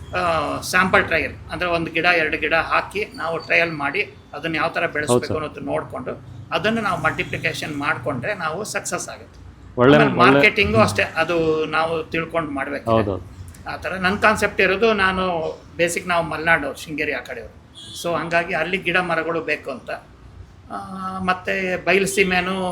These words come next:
Speaker 1: ಬೇಕು. ಅಂದ್ರೆ ನನ್ನ ಎಂಟು ಪ್ಲಾನ್ ಇರೋದು ಉಪ್ಪಿನಕಾಯಿ ಮಾಡಿ ಮಾರ್ಬೇಕಂತ.
Speaker 2: ಹ್ಮ್.
Speaker 1: ನಮ್ದು, ನಮ್ಮ, ಆ, ಸೇಲ್ಸ್ ಫೀಲ್ಡ್ ಫುಡ್ ಇಂಡಸ್ಟ್ರಿ ಆದ್ರಿಂದ so ಅದನ್ನ ನಾವು ಒಳ್ಳೆ ಮಾರ್ಕೆಟಿಂಗ್ ಮಾಡ್ಬೋದು ಅಂತ. So ಅದಕ್ಕೆ ಬೇಕಾದಂಥ ಒಂದು ಹತ್ತು ಹದಿನೈದು ಥರದ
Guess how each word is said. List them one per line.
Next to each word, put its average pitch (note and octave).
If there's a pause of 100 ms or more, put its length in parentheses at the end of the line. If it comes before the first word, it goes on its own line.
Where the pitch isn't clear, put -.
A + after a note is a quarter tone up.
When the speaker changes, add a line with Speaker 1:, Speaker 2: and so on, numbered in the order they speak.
(480)
Speaker 1:
ಬೇಕು. D#3+ (220)
ಅಂದ್ರೆ F3
ನನ್ನ F3
ಎಂಟು F3
ಪ್ಲಾನ್ E3+
ಇರೋದು E3+ (560)
ಉಪ್ಪಿನಕಾಯಿ G#3
ಮಾಡಿ F3
ಮಾರ್ಬೇಕಂತ. D3+
Speaker 2:
ಹ್ಮ್. A#2+
Speaker 1:
ನಮ್ದು, C#3
ನಮ್ಮ, D#3
ಆ, D#3 (600)
ಸೇಲ್ಸ್ F3
ಫೀಲ್ಡ್ E3
ಫುಡ್ D#3+
ಇಂಡಸ್ಟ್ರಿ D3+
ಆದ್ರಿಂದ C#3 (680)
so G3+
ಅದನ್ನ F#3
ನಾವು F3
ಒಳ್ಳೆ E3+
ಮಾರ್ಕೆಟಿಂಗ್ D#3+
ಮಾಡ್ಬೋದು C3
ಅಂತ. - (160)
So F#3+
ಅದಕ್ಕೆ E3+
ಬೇಕಾದಂಥ E3
ಒಂದು F3
ಹತ್ತು E3
ಹದಿನೈದು F3+
ಥರದ D#3+